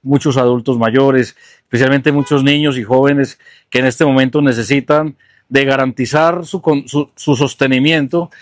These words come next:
especialmente su mínimo vital, para que podamos seguir manteniendo un proceso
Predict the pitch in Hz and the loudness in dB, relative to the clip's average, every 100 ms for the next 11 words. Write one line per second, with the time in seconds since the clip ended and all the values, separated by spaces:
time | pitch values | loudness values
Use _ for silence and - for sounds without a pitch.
0 | - - 123 127 135 151 156 165 139 135 | -16 -4 -2 0 2 2 2 0 2 2
1 | 151 165 156 135 120 147 160 190 - _ | 2 2 2 2 0 0 0 -2 -8 _
2 | _ - 139 139 127 135 135 156 156 147 | _ -2 -2 -2 0 2 2 2 -2 -2
3 | 131 139 156 156 135 135 139 156 147 156 | 0 0 0 0 0 2 0 -2 0 0
4 | 139 143 160 156 | 2 0 0 -4